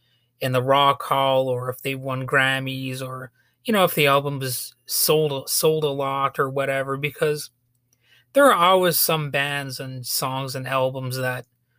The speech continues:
don't really sell much of anything, yet they're still worthwhile. You know, that's, that's called the underground, baby. Um,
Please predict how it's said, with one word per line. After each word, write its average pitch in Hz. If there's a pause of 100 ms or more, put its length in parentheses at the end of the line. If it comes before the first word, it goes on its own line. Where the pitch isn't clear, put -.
(180)
don't 185
really 165
sell 151
much 135
of -
anything, 135 (100)
yet 143
they're 143 (260)
still 160
worthwhile. 160 (840)
You -
know, 139
that's, 135
that's -
called 170
the 175
underground, 180
baby. 185 (800)
Um, 139